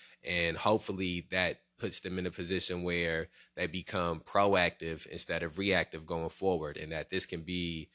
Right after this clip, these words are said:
a, a moment in which movement building and the foundations of movement building can begin. And I think that for us personally here in Rockford, Illinois, that was something that took place, that's taken place at different portions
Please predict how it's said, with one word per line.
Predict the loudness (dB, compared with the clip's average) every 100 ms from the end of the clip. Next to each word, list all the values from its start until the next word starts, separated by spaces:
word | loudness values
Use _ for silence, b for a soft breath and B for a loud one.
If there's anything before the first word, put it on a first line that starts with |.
| b b b
a, | -2 0 0 -4 -8 -10
a | -6 -2
moment | 4 6 6 2 0
in | -4 -4
which | 0 -2 -2 -10 _ _ _ _ _ _ _ _ _ _ -6
movement | 4 6 6 2 -4 0
building | 0 0 -4 -6 -8
and | -6 -6
the |
foundations | -2 0 2 2 2 0 -4
of | -4
movement | -2 -4 -4 -6
building | -2 -2 -4 -10 -14 b b b -4
can | -2 -2 -4
begin. | -8 0 2 2 -2 -6
And | -2
I | 0
think | 0 -4 -2
that | -2 -2
for | -2 0
us | 0 0 -2 -6 _ _ _ _ _
personally | 4 4 4 -2 -4
here | -2 -2 0
in | 2
Rockford, | 0 0 -4
Illinois, | -2 0 0 2 0
that | 0 0
was | 0 -2
something | -2 -2 -4 -4
that | -2 -2 -4
took | -6 -6 -4
place, | -2 0 0 -2 -4 _ b b
that's | -4 0
taken | 0 -2 -2
place | 0 0 0
at | 0
different | 0 0 -2 -2
portions | 0 0 0 -6 -4 -6